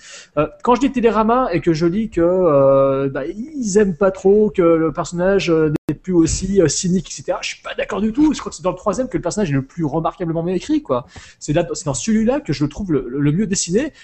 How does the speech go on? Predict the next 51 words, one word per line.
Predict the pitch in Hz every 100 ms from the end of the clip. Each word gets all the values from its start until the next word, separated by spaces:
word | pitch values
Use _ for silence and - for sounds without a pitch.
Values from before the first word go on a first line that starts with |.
| -
qu'on | - 156
voit | 165
ses | - 160
failles, | - 202 320 175 131 - - 143
euh, | - - 147 143
que | 160
le, | 170 -
que | 175
dans | 180
les | 190
relations | 214 202 214
que | -
les |
personnages | 170 190 180
qui, | - 139 -
qui | 165
l'entourent, | 170 165 214 226 147 -
il | 151
y | 156
a |
de | 151
vraies | - 277
relations | 247 208 202 311
avec | 151 147
le |
gamin, | 135 180 233 208
mais | 131
le, | 127 131 127
le, | 127 131
les | 135 135
dialogues, | 143 175 175
les, | 147 131 131
les | 135
relations | 131 185 180
qu'il | 214
a | 147
avec | 143
le |
petit | - 143
gosse, | 220 - 143
mais |
franchement, | - - 190
c'est, | - 123
je | 120
trouve | 139
ça | 131
génial, | 135 294 233
une |
relation | 131 139 -
père-fils, | - 147 - 214 220 151
euh, | 123